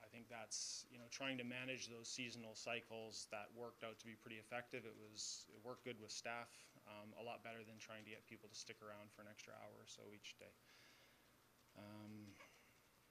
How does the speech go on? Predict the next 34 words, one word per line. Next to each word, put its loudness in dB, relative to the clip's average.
next -4
slide. 10
So 4
this 10
slide 12
is 8
our 8
revenues. 8
I 6
think 8
one 10
of 10
the 4
things 8
to 2
note 4
for, 0
for 0
building 12
is, 6
and 4
engineering 4
development 8
is 4
our 8
revenues 10
offset, 2
offset 4
all 8
of 0
our 2
operating -2
costs. 4
Um, 2